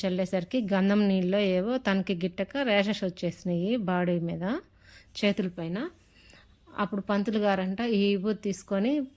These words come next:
ఒంటి పూసుకోమ్మా, తగ్గిపోతుంది వెమ్మటనే" అని చెప్పారంట. అంత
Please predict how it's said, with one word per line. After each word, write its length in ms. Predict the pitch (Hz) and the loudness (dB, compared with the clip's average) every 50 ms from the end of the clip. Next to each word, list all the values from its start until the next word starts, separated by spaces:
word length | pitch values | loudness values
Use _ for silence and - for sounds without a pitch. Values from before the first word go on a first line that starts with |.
| - - | -10 -6
ఒంటి 260 | 202 196 196 185 226 | -4 -2 0 0 -2
పూసుకోమ్మా, 640 | 208 - 202 185 - - - 196 180 180 190 220 254 | -2 -2 -4 -6 -4 -4 -2 0 2 2 2 0 -2
తగ్గిపోతుంది 800 | 254 - 185 170 190 180 - 190 180 180 - - 180 185 214 220 | 0 -2 -2 -2 -2 -2 -2 -2 -2 -2 -2 -2 0 2 2 2
వెమ్మటనే" 480 | 196 185 180 180 180 180 180 190 190 | 2 2 2 0 0 0 -2 -2 0
అని 120 | 190 185 170 - | 0 0 -2 -2
చెప్పారంట. 580 | 185 170 175 - 180 170 170 165 165 165 160 180 185 240 311 359 - - _ _ - - - - - - - - - - - - - _ - | -4 -8 -6 -6 -6 -4 -4 -4 -6 -6 -6 -6 -6 -6 -6 -10 -16 -20 _ _ -20 -20 -20 -20 -20 -20 -20 -20 -20 -20 -20 -20 -18 _ -4
అంత 520 | 202 190 185 190 175 208 202 202 196 190 | 0 0 2 2 2 2 2 4 4 2